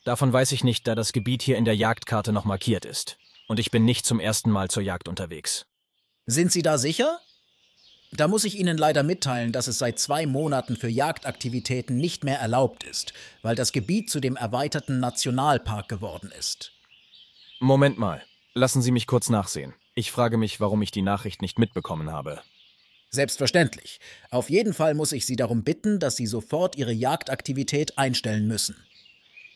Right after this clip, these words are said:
Speaker 1: Das stimmt. Da steht es, dass das Waldstück nicht mehr für Jagd freigegeben worden ist.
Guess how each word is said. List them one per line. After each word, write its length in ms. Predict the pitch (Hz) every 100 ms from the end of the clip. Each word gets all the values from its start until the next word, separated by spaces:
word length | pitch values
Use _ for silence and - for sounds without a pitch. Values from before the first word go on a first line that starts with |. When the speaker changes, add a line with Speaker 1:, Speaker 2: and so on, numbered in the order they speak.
| -
Speaker 1:
Das 240 | - 87 -
stimmt. 420 | - 101 76 - - - _ - -
Da 120 | 117
steht 320 | - 143 156
es, 140 | 165 -
dass 160 | 123
das 200 | - 104
Waldstück 460 | 113 120 - 135 -
nicht 200 | 123 -
mehr 140 | 120
für 120 | -
Jagd 360 | 104 110 104 -
freigegeben 640 | - 101 95 95 101 95
worden 260 | 92 90 92
ist. 300 | 90 -